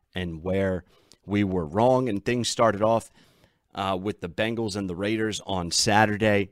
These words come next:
Joe Burrow and the Cincinnati Bengals get their first playoff win in over thirty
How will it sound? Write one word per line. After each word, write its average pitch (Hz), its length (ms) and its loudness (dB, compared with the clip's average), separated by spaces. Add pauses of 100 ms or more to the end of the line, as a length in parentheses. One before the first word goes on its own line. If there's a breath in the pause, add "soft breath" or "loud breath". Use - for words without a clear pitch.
Joe 110 280 0
Burrow 107 640 2 (100)
and 101 180 -8 (160)
the 90 80 -10
Cincinnati 117 800 0
Bengals 104 640 -4
get 107 160 -6
their 98 160 -8
first - 440 -6
playoff 117 540 0
win 98 460 -2 (320 soft breath)
in 101 140 -4
over 107 260 0
thirty 120 640 0